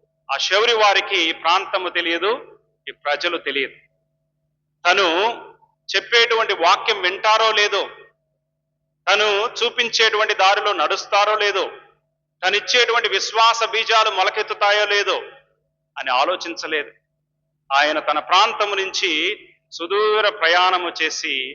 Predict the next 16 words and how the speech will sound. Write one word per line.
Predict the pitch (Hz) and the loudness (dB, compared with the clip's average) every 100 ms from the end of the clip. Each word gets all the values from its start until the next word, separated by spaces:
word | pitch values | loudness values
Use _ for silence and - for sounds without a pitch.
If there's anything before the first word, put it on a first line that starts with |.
| - _ _ - | -18 _ _ -20
ఇక్కడ | 135 139 135 | -10 -8 0
భారతదేశానికి | 139 175 185 175 151 147 - 143 135 - 135 | 2 4 0 -4 -4 -4 -4 -6 -8 -8 -8
వచ్చి | 147 - 151 120 120 - _ _ _ - | -6 -6 -6 -6 -10 -16 _ _ _ -10
మరి | 131 131 127 - | -6 -4 -6 -8
ఈ | 135 | -8
విత్తనాలు | 139 143 165 156 147 131 | -8 -6 -2 2 0 0
నాటాడు. | 127 131 147 117 - _ _ _ _ _ | -2 -2 -2 -4 -6 _ _ _ _ _
ఈరోజు | 135 160 175 160 | -4 -2 -2 -2
మనందరము | 139 156 185 196 202 185 | 0 0 -2 0 0 0
కూడా | 180 170 180 220 - - - _ 147 | 0 2 4 2 -6 -18 -20 _ -4
ఫలించబడ్డాము | 165 220 208 190 185 185 185 190 | -2 -2 -2 -2 2 2 2 0
అంటే | 180 180 190 151 165 196 - - _ _ _ _ | -2 0 0 2 0 -2 -10 -20 _ _ _ _
అది | 127 156 175 190 _ _ 156 | -12 -8 -10 -10 _ _ 0
దేవుని | 180 208 208 208 | 2 2 0 -4
ప్రణాళిక | - 139 160 185 190 170 - | -4 -2 2 2 0 -4 -4
ప్రకారము | 143 165 165 180 180 | -2 2 2 2 -2